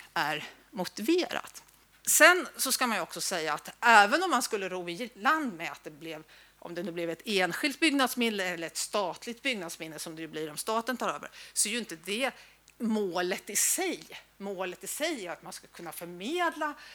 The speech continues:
eh, den här historien och, och berätta den och visa den. Så byggnadsminnesförklaring är inte en lösning, utan det är ett steg på vägen. Och det är ju också någonting som man måste titta på, som vi också har bett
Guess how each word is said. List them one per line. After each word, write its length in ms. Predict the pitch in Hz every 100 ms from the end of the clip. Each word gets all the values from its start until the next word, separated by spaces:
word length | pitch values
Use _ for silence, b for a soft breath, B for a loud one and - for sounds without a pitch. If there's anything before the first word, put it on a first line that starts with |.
| B B
eh, 280 | - 233 226
den 140 | 226 220
här 160 | 143
historien 600 | 151 156 - 147 156 151
och, 320 | 156 151 147 175
och 180 | 175 - _ _
berätta 580 | 196 196 - - - 262
den 220 | 196 175 B B B
och 160 | 180
visa 440 | 233 196 180 - 277
den. 240 | 349 262 - -
Så 280 | - 214 214
byggnadsminnesförklaring 920 | 208 220 196 196 180 - 190 269 254
är 40 |
inte 120 | 220 175
en 160 | 185
lösning, 480 | 254 214 180 - 294
utan 200 | 214 190
det 60 | 233
är 40 |
ett 80 | 247
steg 440 | - 233 220 -
på 80 | 185
vägen. 500 | 185 294 262 165 156 B B B B
Och 160 | 226
det 100 | 196
är 60 | 226
ju 100 | 277
också 380 | 247 220 - 302
någonting 320 | 339 247 170
som 120 | 170
man 100 | 160
måste 240 | 156 - 156
titta 360 | - 156 143
på, 240 | - - 151
som 180 | - 180
vi 80 | 160
också 360 | - 269 - 277
har 120 | 254
bett 440 | 196 170 - -